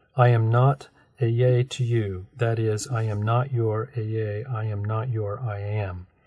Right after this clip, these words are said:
As Friedman and O'Connor note, this word is commonly understood as a first-person singular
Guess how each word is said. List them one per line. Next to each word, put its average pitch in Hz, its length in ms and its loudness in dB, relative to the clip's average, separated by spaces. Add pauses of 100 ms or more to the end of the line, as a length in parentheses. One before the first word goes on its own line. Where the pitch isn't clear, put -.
(180)
As 113 160 0
Friedman 156 480 2
and 135 180 4
O'Connor 127 600 2
note, 104 320 -2 (420)
this 147 260 4
word 143 260 8
is 104 140 -2
commonly 151 520 0
understood 123 800 0
as 107 140 0
a 107 80 -4
first-person 127 880 0
singular 120 500 0